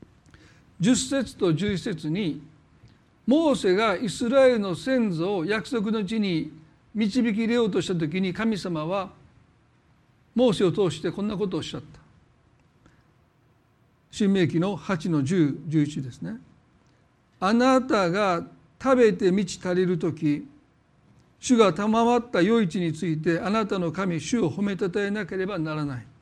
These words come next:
気をつけなさい。私が今日あなたに命じる主の命令と主の定めと主の掟を守らず、あなたの神、主を忘れることがないように」と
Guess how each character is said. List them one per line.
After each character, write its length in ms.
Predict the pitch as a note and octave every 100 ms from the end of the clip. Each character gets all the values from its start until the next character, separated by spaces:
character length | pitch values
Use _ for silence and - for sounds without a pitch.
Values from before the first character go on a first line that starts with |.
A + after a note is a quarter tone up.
| _ _ _ _ _ _ _ _ _ _ _ _ _ - - _ _ _
気 120 | A3
を 80 | G#3+
つ 100 | D#3+
け 100 | G#3
な 120 | G3+
さ 220 | F3 G#3+
い。 100 | D#3+ C#3+ - - _ _ _ _ _ _ _ _
私 340 | F#3 F#3+ E3 G3
が 100 | F3+
今 340 | A#3+ A#3 F3
日 80 | G3+
あ 40 |
な 140 | A3 F#3+
た 100 | G3
に 140 | F3
命 240 | F#3+ F#3+
じ 120 | F3+ G3
る 160 | F3
主 160 | - B3
の 120 | G3
命 200 | F#3 F#3
令 180 | F3+ E3+
と 320 | A3 A3+ A3
主 160 | - B3
の 120 | G3
定 260 | F3 G#3 A#3+
め 120 | G#3
と 220 | E3 C3+ - - _ _ _ _ _
主 160 | - B3+
の 140 | G#3+
掟 300 | E3+ - G3
を 240 | F3+ F3+ - -
守 320 | F#3 G#3+ A3
ら 100 | G3+
ず、 300 | F3 A#3 C4 - - _ _ _ _
あ 100 | F#3
な 180 | G#3 G#3+
た 120 | G#3
の 160 | F3 E3
神、 300 | G3 G3 E3
主 180 | - G#3+
を 160 | E3 F3+
忘 200 | E3+ G3
れ 140 | G3
る 100 | F#3+
こ 140 | F3+
と 100 | F3
が 120 | E3 D#3
な 180 | F#3
い 120 | G3 F#3
よ 160 | E3+
う 40 | E3+
に」 140 | A3
と 220 | - C#3+